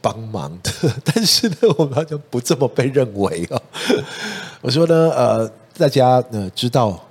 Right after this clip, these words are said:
要运动很重要，很好。那接下来要知道这个剂量是有差的。哦，你刚才已经讲过了，你总不能让这个飞机一直在跑道上滑行，永远不起飞啊！真正的功效在起飞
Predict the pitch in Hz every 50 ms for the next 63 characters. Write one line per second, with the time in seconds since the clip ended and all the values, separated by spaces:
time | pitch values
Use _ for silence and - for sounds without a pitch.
0 | _ _ _ - 120 113 113 113 110 110 107 98 90 - 90 80 - - 92 90
1 | 98 95 87 - 87 87 87 - - - - _ _ _ _ _ - 117 113 -
2 | 127 - 147 117 92 90 98 - - - - - - - - - - - - -
3 | 139 127 - - 139 127 120 101 - - 120 101 78 - - - 101 92 92 -
4 | - 80 104 107 104 107 101 113 110 104 98 92 98 95 - - - 147 151 95
5 | 92 82 78 - - - - _ 127 123 - 135 113 131 160 135 113 113 135 135
6 | 117 110 107 120 - 110 98 92 87 87 82 - - - 110 110 110 - 110 107
7 | 110 104 101 98 101 104 98 - 85 85 87 95 92 98 98 92 87 73 71 76
8 | - - 76 64 65 78 90 98 90 85 90 92 - - - - - - - 76
9 | 71 71 69 - _ - 113 - 143 143 139 135 156 135 117 98 107 101 104 -
10 | 120 110 92 101 95 - - - 78 - - 87 85